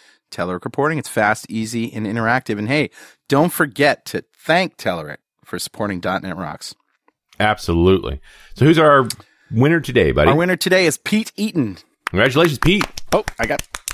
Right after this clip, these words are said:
Speaker 1: got the clappers.
Speaker 2: Clappers.
Speaker 1: Got the clap.
Speaker 2: Golf clap for you.
Speaker 1: Golf clap for Pete Eaton.
Speaker 2: Nice.
Speaker 1: What do you say, Kim? Pete Eaton.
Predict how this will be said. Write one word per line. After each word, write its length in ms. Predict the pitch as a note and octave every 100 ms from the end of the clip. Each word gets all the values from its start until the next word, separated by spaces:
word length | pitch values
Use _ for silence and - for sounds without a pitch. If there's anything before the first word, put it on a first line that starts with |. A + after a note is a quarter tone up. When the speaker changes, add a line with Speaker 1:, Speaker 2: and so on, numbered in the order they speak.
| - -
Speaker 1:
got 100 | -
the 60 | -
clappers. 160 | - D#3
Speaker 2:
Clappers. 460 | E3+ F#3+ F#3 F3
Speaker 1:
Got 480 | - - - - -
the 60 | -
clap. 340 | A#2 - -
Speaker 2:
Golf 240 | A2+ C#3+ -
clap 240 | D3 E3+
for 100 | D3+
you. 280 | E3+ E3 C#3+
Speaker 1:
Golf 240 | A2 A#2+
clap 260 | - B2 -
for 80 | G#2
Pete 240 | C3+ D3
Eaton. 320 | C3 D#2+ D2+ _ _ - -
Speaker 2:
Nice. 440 | D#2+ A#2 D#2+ - _ _ _ _
Speaker 1:
What 100 | B2
do 40 | E3
you 60 |
say, 360 | - F#3 C#3+ A2
Kim? 420 | - C3 C#3+ D#3+
Pete 260 | - F3 E3
Eaton. 360 | C3 F2 E2